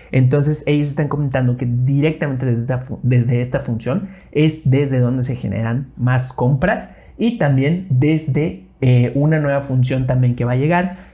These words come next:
que se llama comprar en los pines, que esto literalmente es, o sea, es una nueva pestaña que tiene en, en, directamente en la aplicación, ¿no? Está la función de, eh, pines o de guardados, está la función de compras y está la función de más ideas. O sea, son como tres pestañitas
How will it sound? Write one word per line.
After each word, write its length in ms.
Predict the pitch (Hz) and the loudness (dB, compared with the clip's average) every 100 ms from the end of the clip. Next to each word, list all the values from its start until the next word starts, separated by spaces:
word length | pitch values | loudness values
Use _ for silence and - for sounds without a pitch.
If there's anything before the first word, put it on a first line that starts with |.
| - | -2
que 140 | 156 | 0
se 60 | 135 | 2
llama 220 | 131 127 | 0 -2
comprar 500 | 127 113 117 117 - | -2 0 0 -2 -6
en 120 | 117 92 | -6 -6
los 160 | - | -6
pines, 340 | - 92 90 - | -8 -6 -6 -2
que 100 | 135 | -2
esto 340 | 127 156 143 | 0 0 2
literalmente 880 | 139 127 123 123 127 123 139 139 - | 0 0 0 0 0 0 -2 -4 -2
es, 220 | 156 151 151 | 2 2 2
o 40 | |
sea, 180 | 156 - | 0 2
es 200 | 165 165 | 0 0
una 160 | 180 151 | 0 0
nueva 220 | 143 131 | 0 0
pestaña 640 | 127 - 127 131 247 - - | 0 2 2 2 0 -6 -4
que 120 | 139 | -2
tiene 520 | 135 123 127 131 - | 2 2 2 0 -6
en, 480 | - 113 113 110 180 - | -2 0 2 2 0 0
en, 360 | 120 113 113 | 2 2 2
directamente 540 | 123 117 120 120 113 120 | 2 2 2 0 0 0
en 80 | |
la 60 | 110 | -2
aplicación, 460 | - - - - 123 | -4 -8 -8 -4 -2
¿no? 80 | |
Está 200 | 135 139 | 0 0
la 80 | 135 | 0
función 420 | 123 110 120 113 | -2 -4 -2 -2
de, 160 | 113 123 | 0 -2
eh, 320 | 127 120 110 | -2 -6 -4
pines 380 | - 185 202 202 - | -2 0 0 -2 -2
o 100 | 110 | -2
de 60 | |
guardados, 640 | 107 113 127 185 190 185 127 | 0 0 0 2 0 -2 -4
está 260 | 123 143 | -2 0
la 100 | 127 | 0
función 640 | 127 127 123 131 120 113 - | 0 0 0 0 -2 -4 -4
de 380 | 143 147 - - | -2 -2 -4 -8
compras 500 | - 196 190 175 185 - | -2 0 0 -2 -2 -2
y 60 | |
está 200 | 123 131 | -2 0
la 120 | 127 123 | 0 0
función 520 | 123 120 131 131 127 | -2 -2 -4 -4 -4
de 220 | 135 - | -4 -4
más 280 | 127 120 - | -4 -4 -4
ideas. 260 | 82 78 - | -6 -6 -10
O 40 | |
sea, 140 | 120 - | -12 -4
son 140 | 123 | 0
como 200 | 123 117 | 0 -2
tres 260 | 123 120 - | -2 -4 -2
pestañitas 580 | 123 113 110 98 87 | -4 -4 -4 -6 -8